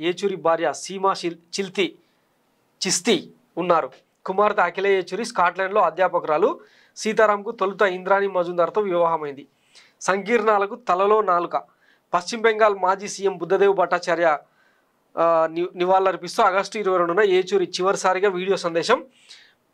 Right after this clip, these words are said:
వెలువరించారు. సమావేశానికి హాజరు కాలేని పరిస్థితిలో వీడియో కాన్ఫరెన్స్ ద్వారా పాల్గొనడం తన దురదృష్టమంటూ ఆవేదన వ్యక్తం చేశారు. చెన్నైలో తెలుగు మాట్లాడే కుటుంబంలో జన్మించిన ఏచూరి పంతొమ్మిది వందల డెబ్బై నాలుగులో జవహర్లాల్ నెహ్రూ యూనివర్సిటీలో విద్యార్థి సంఘం నేతగా భారత విద్యార్థి సమా-,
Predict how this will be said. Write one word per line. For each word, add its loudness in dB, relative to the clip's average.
వెలువరించారు. 2
సమావేశానికి 0
హాజరు 0
కాలేని -2
పరిస్థితిలో -2
వీడియో 0
కాన్ఫరెన్స్ -4
ద్వారా 2
పాల్గొనడం 0
తన 0
దురదృష్టమంటూ -2
ఆవేదన 0
వ్యక్తం -8
చేశారు. -6
చెన్నైలో 2
తెలుగు 2
మాట్లాడే 0
కుటుంబంలో -4
జన్మించిన -4
ఏచూరి -2
పంతొమ్మిది -2
వందల 2
డెబ్బై 0
నాలుగులో -2
జవహర్లాల్ 0
నెహ్రూ 2
యూనివర్సిటీలో 0
విద్యార్థి 2
సంఘం -2
నేతగా 0
భారత 2
విద్యార్థి 0
సమా-, -2